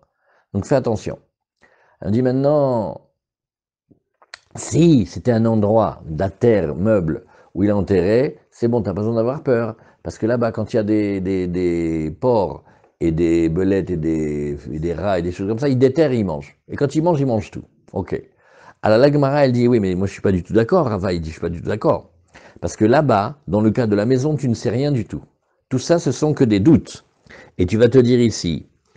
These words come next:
Bishlama, Atam, Imur Ava, Imur Lo Ava, Bechlal. »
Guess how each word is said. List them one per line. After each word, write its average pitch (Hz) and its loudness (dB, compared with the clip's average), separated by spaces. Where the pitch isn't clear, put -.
Bishlama, 117 2
Atam, 113 0
Imur 120 8
Ava, 110 0
Imur 113 4
Lo 110 2
Ava, 107 0
Bechlal. » 117 2